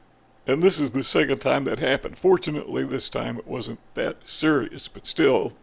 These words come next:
the possibility I could have died that night. This could have been a, a homicide. It is possible that I would not have been here to talk to you about it. But the end of the story, the police came out,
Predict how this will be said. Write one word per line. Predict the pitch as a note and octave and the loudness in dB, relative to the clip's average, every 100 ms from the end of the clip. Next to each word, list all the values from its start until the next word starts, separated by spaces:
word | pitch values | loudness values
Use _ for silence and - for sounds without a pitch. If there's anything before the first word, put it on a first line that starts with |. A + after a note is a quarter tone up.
| - | -16
the | |
possibility | A2 - - B2+ C#3 D3 A#2+ A2 | -2 0 2 0 -2 0 0 -2
I | - | -4
could | C3+ B2+ | -6 -6
have | A2 | -2
died | B2+ D3 D3+ | 4 4 2
that | A2 - | -6 -8
night. | - E2 - _ - - - - - _ | -12 -12 -18 _ -20 -20 -20 -20 -20 _
This | B2+ D3+ F3+ | 4 6 6
could | - F3 F3+ | 6 10 10
have | D3+ C#3+ C3+ B2 | 10 6 6 6
been | D3 C#3+ D3+ | 2 2 2
a, | B2 - - | 0 -2 0
a | A#2+ | 4
homicide. | B2 C#3 D3+ D3+ - - - - - - - - - - | 4 4 2 2 -2 -4 -8 -12 -14 -20 -20 -20 -18 0
It | D3 | 2
is | D#3 - | 2 2
possible | D3+ E3+ - D#3+ E3+ D3 | 8 8 8 2 2 4
that | A#2+ - - | 2 0 6
I | C3 D3+ | 8 8
would | C#3+ C3+ A#2 | 2 -4 -4
not | C#3 B2 | -2 -2
have | A2+ A2+ A2 G#2 - - _ - G#2+ | -2 -4 -4 -6 -18 -20 _ -14 2
been | C#3 D#3+ | 2 2
here | - F#2+ A2 | -4 -6 -6
to | A#2+ | -8
talk | - - - | -2 -2 -2
to | - | -6
you | C3+ | -6
about | G#2+ B2 F3+ | 0 2 2
it. | A#2 - _ - - - - - - - - | 0 -8 _ -20 -20 -20 -20 -20 -20 -20 -2
But | A#2+ E3 B2+ - - | 8 8 8 0 -4
the | A2+ F#3 | 6 8
end | A3+ | 8
of | A#3 | 6
the | E3+ | 4
story, | - F3+ F3+ F3 | 6 6 8 8
the | D#3 | 6
police | B2 D3 D3 C#3 | 2 2 0 0
came | - B2+ C#3 | -2 -2 -2
out, | B2+ C#3 | 2 0